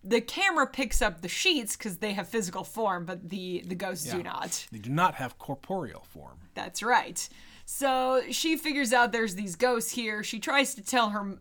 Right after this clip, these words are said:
Speaker 1: her stepmom.
Speaker 2: Yeah.
Speaker 1: And they, of course, she doesn't believe her.
Speaker 2: Of course.
Speaker 1: And she says, "Shut up, I'm having a dinner party. We're gonna have a dinner party."
Speaker 2: Right.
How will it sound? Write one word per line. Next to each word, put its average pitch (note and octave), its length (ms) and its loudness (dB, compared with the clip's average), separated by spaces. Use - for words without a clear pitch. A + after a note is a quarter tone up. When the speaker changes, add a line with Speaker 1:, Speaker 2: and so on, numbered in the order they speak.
Speaker 1:
her G#3+ 120 -2
stepmom. G3 1040 0
Speaker 2:
Yeah. E3 200 -6
Speaker 1:
And G#3 680 -2
they, A#3+ 180 6
of G#3+ 120 -2
course, A3 420 -2
she - 200 2
doesn't A#3 240 4
believe G3 400 -4
her. F3+ 300 -4
Speaker 2:
Of A#3 120 2
course. - 440 -8
Speaker 1:
And A#3+ 140 0
she B3+ 140 0
says, A3 220 -4
"Shut C4 380 6
up, C4+ 140 8
I'm A#3+ 120 0
having A3 300 0
a G#3 40 -6
dinner A#3+ 360 4
party. G3+ 520 2
We're G3 180 -4
gonna G3 140 -2
have G3 180 0
a F#3 40 -4
dinner F#3 300 -6
party." E3+ 480 -8
Speaker 2:
Right. B2 440 -6